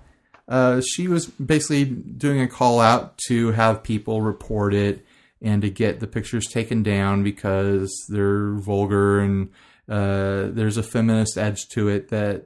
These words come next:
the women are being exploited and, uh, there's, uh,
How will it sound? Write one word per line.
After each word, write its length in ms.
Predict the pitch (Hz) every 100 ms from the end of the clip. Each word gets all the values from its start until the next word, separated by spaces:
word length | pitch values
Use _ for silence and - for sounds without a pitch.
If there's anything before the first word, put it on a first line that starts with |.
| 120 117
the 120 | 117
women 320 | 110 110 104
are 100 | 104
being 440 | 101 107 107 104 104
exploited 760 | 98 - 123 117 113 113 107 - - _ _
and, 340 | 110 107 104
uh, 280 | 104 101 101 101 101 98 90
there's, 340 | 82 104 101 - - _ -
uh, 460 | 107 98 92 90